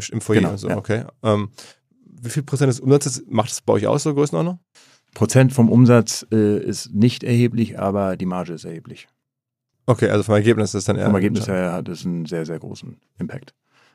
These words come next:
Speaker 2: Muss man aber auch sehen, wie man immer eine P and L liest, ne? Man neigt dazu, die ganze Miete immer nur auf den Film zu packen. Deswegen verdienst du mit, mit, äh, Popcorn viel mehr Geld. Das ist aber auch alles nicht richtig. Aber bei Leinwandwerbung hast du natürlich wenig Kosten hinter, ne? Im Vergleich zu Personal, Miete,
Speaker 1: Ja, ja,
Speaker 2: Energie
Speaker 1: klar.
Speaker 2: und so.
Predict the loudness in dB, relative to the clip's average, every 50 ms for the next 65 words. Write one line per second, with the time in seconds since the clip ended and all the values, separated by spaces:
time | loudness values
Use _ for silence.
0 | _ 2 2 4 6 4 4 4 4 2 2 2 4 4 6 6 6 6 4 4
1 | 4 4 2 0 0 0 0 -2 -2 -4 -4 -4 -2 0 0 0 0 0 -2 -4
2 | -6 -8 -6 -2 0 2 2 2 0 0 -2 -2 0 0 0 0 0 0 -2 -4
3 | -2 -4 -4 -4 -2 -2 -2 -2 0 2 2 2 2 2 2 2 2 2 2 0
4 | 0 -4 -4 -2 0 -2 -2 -2 -6 -8 -6 -6 -4 -4 -6 -6 -6 -10 _ _
5 | _ _ _ _ _ _ -12 -8 -4 -2 -2 -2 -2 0 2 2 2 4 2 2
6 | 2 2 2 0 -2 -2 -4 -4 -6 -6 -8 _ -12 -10 -10 -8 -8 -8 -10 -8
7 | -6 -4 -2 -2 -2 -4 -4 -4 -4 -2 -2 -2 -2 0 0 0 -2 -2 -4 -10
8 | -12 -10 -10 -8 -6 -6 -6 -6 -8 -10 -10 -10 -10 -10 -6 -4 -4 -4 -4 -4
9 | -6 -8 -6 -6 -6 -4 -2 -2 -4 -6 -8 -14 _ _ _ _ _ _ -8 -6
10 | -2 0 0 2 2 0 0 0 -2 -2 -2 -2 -4 -8 -8 -10 -10 -10 -10 -10
11 | -10 -10 -12 -12 -12 -12 -14 -12 -14 -14 -14 -12 -10 -10 -6 -4 -4 -4 -4 -6
12 | -8 -8 -8 -8 -8 -10 -12 -14 -14 -12 -12 -10 -8 -6 -6 -4 -6 -6 -8 -10
13 | -12 -10 -8 -8 -8 -8 0 2 4 6 6 6 4 4 2 0 0 0 0 -2
14 | -2 -6 -10 -12